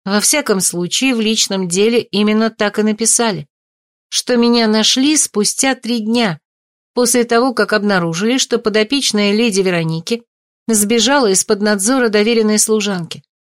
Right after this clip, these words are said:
Они до сих пор считали, что я сама сбежала, не желая жить с леди Аш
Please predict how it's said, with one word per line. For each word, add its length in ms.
Они 380
до 140
сих 260
пор 200
считали, 460
что 220
я 180
сама 400
сбежала, 560
не 160
желая 400
жить 300
с 100
леди 460
Аш 240